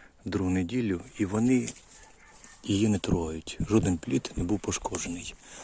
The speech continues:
Також Анджеліс не трогають. От деякі сорти взагалі не трогають. Е, тобто, якщо сорт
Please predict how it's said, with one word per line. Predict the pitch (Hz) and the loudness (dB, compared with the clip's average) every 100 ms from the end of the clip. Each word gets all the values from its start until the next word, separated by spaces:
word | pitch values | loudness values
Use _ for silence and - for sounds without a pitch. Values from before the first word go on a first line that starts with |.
| - - - - - | -14 -14 -16 -18 -4
Також | - 107 - 98 - - | 4 4 4 2 0 0
Анджеліс | 139 139 123 120 113 - - - - - - 104 | 6 6 6 6 4 2 -6 -6 -10 -12 -10 -4
не | 101 | -4
трогають. | - 104 90 87 - | 0 0 2 -2 0
От | 110 92 | -2 2
деякі | 110 - 104 - - - - | 2 4 2 2 -6 -18 -12
сорти | - 110 - 120 | -2 -2 2 0
взагалі | 92 95 98 | 2 2 2
не | 95 | 0
трогають. | - 80 78 80 - - - - - - - - - - - | -2 -4 -4 -4 -6 -10 -12 -12 -10 -10 -10 -12 -14 -20 -2
Е, | 104 87 85 80 - - - - - - | 2 2 0 -8 -14 -20 -20 -20 -20 -6
тобто, | - 123 - | 4 4 6
якщо | 104 - - 123 104 90 80 - - - - - - - - - | 4 6 6 6 6 4 -2 -12 -20 -20 -20 -20 -20 -10 -8 -4
сорт | - 117 95 - | 2 4 2 -2